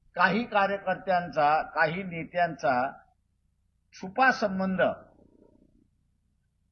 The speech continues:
जो भारतीय जनता पक्षातल्या काही नेत्यांशी आहे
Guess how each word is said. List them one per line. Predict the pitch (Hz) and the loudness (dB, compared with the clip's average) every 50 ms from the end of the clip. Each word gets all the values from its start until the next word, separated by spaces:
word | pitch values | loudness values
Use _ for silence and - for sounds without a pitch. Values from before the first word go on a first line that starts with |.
| _ _ | _ _
जो | 156 185 | -6 2
भारतीय | 170 170 180 180 175 - 220 233 226 | 4 6 6 6 4 0 -4 -6 -2
जनता | 202 214 214 208 214 220 220 214 | -2 -2 -2 0 2 2 2 2
पक्षातल्या | 214 196 - - 202 196 196 196 196 208 202 196 | 0 -2 -2 -2 -2 -2 -2 -2 0 0 0 0
काही | 202 - 180 180 165 175 190 | 0 -2 -2 -2 0 -2 -6
नेत्यांशी | 185 180 175 165 - - - 214 214 208 - - 214 208 | -8 -8 -10 -10 -10 -6 -4 -4 -4 -4 -4 -2 0 2
आहे | 180 165 160 160 143 139 | 2 2 2 0 -2 -4